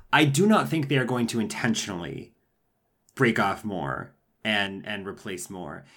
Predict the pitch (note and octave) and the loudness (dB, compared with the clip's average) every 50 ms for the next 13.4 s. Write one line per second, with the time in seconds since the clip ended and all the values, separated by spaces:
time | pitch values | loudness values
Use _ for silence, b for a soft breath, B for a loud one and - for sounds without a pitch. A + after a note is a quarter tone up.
0 | b b b b - C#3 C#3 D#3 E3+ G3+ A3 A3 G3 F3+ C#3+ D#3 C3+ C3 B2+ F#2 | b b b b -4 -4 -2 2 4 6 6 6 6 4 0 0 -2 0 -2 -2
1 | - - F#2 F#2+ G2 - - - - - A#2 A#2+ A2+ A2 A2+ A#2 B2 C#3 - - | -2 -4 -6 -6 -6 -6 -8 -8 -8 -6 -4 -2 0 0 0 0 0 0 0 0
2 | - - - - - B2+ A#2 G#2+ G2+ F#2+ F2+ F2 F2+ - - - - A#2 A2 A2 | 0 -2 -6 -4 0 2 4 4 4 2 2 0 -2 -4 -8 -4 0 4 6 6
3 | G#2+ G#2 G#2+ - - - - - - _ _ _ _ _ _ _ _ _ _ - | 6 4 2 -2 -4 -8 -14 -20 -20 _ _ _ _ _ _ _ _ _ _ -6
4 | - A#2 A2+ G#2 G#2 G2 E2+ F#2 A2 G#2 G2+ F2+ E2+ - - - B2+ A#2 A2 G2 | 0 2 4 4 4 4 2 2 2 2 2 2 0 -2 0 2 4 4 4 4
5 | G2 G2 G2 - - A2 G#2+ G2+ F#2+ F2+ F2 D2+ - - - - b b b b | 2 2 2 4 4 4 6 6 4 2 0 -4 -8 -12 -14 -16 b b b b
6 | b b b b _ _ _ - A2+ G#2 G2+ G2 F#2 G2 G2 F#2+ - - G2+ G2 | b b b b _ _ _ -2 0 2 2 2 2 2 0 0 0 0 0 0
7 | F#2+ F2 D2 G2 G2 F#2+ F#2+ F#2+ F#2 F#2 F2 F2 E2+ E2 E2+ - - G2+ F#2 F2+ | 0 0 0 0 0 0 0 0 0 0 0 0 0 0 -2 -2 -2 -2 0 0
8 | F2+ F2 - - G#2 G#2+ G#2 - - G2+ F#2 F2 E2+ E2+ E2+ - - - - - | 0 0 2 2 2 2 2 2 2 2 2 2 2 0 -2 -2 -2 -2 -2 -4
9 | G2 G2 F#2 F#2 F2+ F#2 F#2+ G#2 G#2 G#2 - F2+ F2 - F#2+ F2 - - D#2+ B1+ | -4 -4 -4 -2 -2 0 0 0 0 0 0 -2 -2 -2 -4 -6 -2 0 0 0
10 | - - - - F#2+ F2 - - - - B B B B B B B B B _ | -2 -2 -2 -2 -2 0 0 -2 -6 -6 B B B B B B B B B _
11 | _ _ _ _ _ _ _ _ _ _ _ _ _ _ _ _ _ _ _ E3+ | _ _ _ _ _ _ _ _ _ _ _ _ _ _ _ _ _ _ _ 8
12 | G3 A#3 B3 C4+ B3+ B3 A3+ - - - F3 D#3 D#3 D3 C3+ C3 A#2 - B2 G#2 | 8 8 8 6 4 4 2 2 2 2 2 2 2 0 0 0 0 -2 -2 -4
13 | G2+ G2 F#2+ D2 A1+ A#1 - - | -2 -4 -6 -6 -8 -10 -14 -18